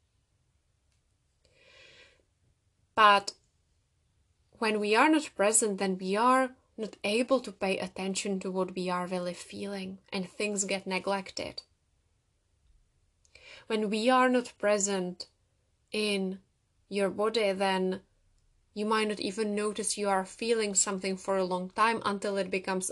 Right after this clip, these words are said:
overwhelming. And this might sound like a cliche because, I don't know, like, the whole mindfulness movement, movement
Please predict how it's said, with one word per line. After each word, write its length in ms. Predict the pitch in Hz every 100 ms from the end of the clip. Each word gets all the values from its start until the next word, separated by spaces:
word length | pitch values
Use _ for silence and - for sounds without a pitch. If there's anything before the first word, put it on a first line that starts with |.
| -
overwhelming. 920 | 226 226 220 202 202 214 190 175 185 - _ _ _ _ _ _ _ _ _ _ _ - - - -
And 140 | 240 233
this 200 | 233 -
might 300 | 294 302 285
sound 460 | - 233 240 220
like 300 | 226 208 202
a 60 | 202
cliche 760 | - 220 202 - - 185 180
because, 600 | 185 185 202 190 185 - - - - - - _
I 140 | 190 214
don't 160 | 226
know, 140 | 233 208
like, 260 | 196 190
the 80 | 196
whole 300 | 185 196 196
mindfulness 720 | 190 226 269 254 285 269 262 262
movement, 640 | 247 247 233 226 - -
movement 560 | 226 233 240 226 220